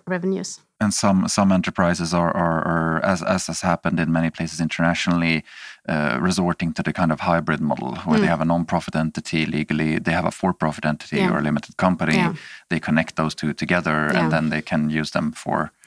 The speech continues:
Speaker 2: for
Speaker 1: Exactly, and then it becomes quite complicated, and then they have to spend a lot of time thinking about how to structure and administrate that. And I would just like to make it as simple as possible to, to help you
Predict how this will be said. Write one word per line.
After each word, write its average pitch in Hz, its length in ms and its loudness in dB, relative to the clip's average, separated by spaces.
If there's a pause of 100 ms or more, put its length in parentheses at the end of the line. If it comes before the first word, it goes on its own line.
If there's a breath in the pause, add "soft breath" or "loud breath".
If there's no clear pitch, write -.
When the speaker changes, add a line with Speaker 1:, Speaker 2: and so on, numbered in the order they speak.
(160 loud breath)
Speaker 2:
for - 200 -4
Speaker 1:
Exactly, 190 420 -2
and 190 120 2
then 202 140 4
it 185 180 -2
becomes 185 340 -2
quite 180 320 -6
complicated, 220 1040 0
and 180 240 2
then 175 160 2
they 175 80 0
have 170 160 0
to 175 100 -6
spend 170 260 -2
a 160 80 -2
lot 175 100 0
of 170 120 -2
time 214 320 2
thinking 190 360 -2
about 175 240 0 (100)
how 185 160 -2
to 170 140 -8
structure - 520 -4
and 180 140 2
administrate 175 800 -2
that. - 200 -4 (100)
And 175 240 0 (600 loud breath)
I 202 60 -4
would 190 100 -2
just 180 240 -6
like 165 200 -2
to 185 120 -4
make 170 280 0
it 170 140 -6
as 170 160 -2
simple 180 420 0
as 156 120 -4
possible 170 540 -4
to, 143 380 -6 (140)
to - 140 -4
help 156 200 -2 (120)
you - 500 -4